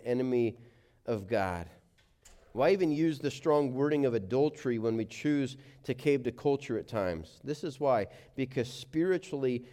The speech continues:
that is what we do when we claim to follow Christ and then turn and give ourselves to culture. We are playing the harlot. We are in that moment saying that what God desires for us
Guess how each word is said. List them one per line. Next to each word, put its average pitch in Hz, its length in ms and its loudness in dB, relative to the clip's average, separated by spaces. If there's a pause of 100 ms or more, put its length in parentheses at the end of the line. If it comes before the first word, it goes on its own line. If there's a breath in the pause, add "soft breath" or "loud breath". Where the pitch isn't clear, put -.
(120 loud breath)
that 123 180 4
is 139 140 0
what 143 160 0
we 139 100 0
do 123 240 0
when 117 120 0
we 113 120 -2
claim 131 340 0
to 135 80 -2
follow 127 320 0
Christ 113 720 -4 (800)
and 117 140 0
then 117 160 2
turn 135 300 -4
and 120 160 -2
give 117 140 -2
ourselves 107 360 -4
to 104 100 -12
culture. 90 420 -12 (1200)
We 143 160 -2
are 151 160 4
playing 160 320 0
the 156 60 -2
harlot. 170 480 -6 (580 soft breath)
We 175 180 4
are 185 300 8
in 196 200 4
that 175 180 4
moment 165 480 2
saying 170 480 0 (240 loud breath)
that 160 160 6
what 143 240 2
God 151 560 4
desires 143 840 4
for 104 240 -2
us - 540 -8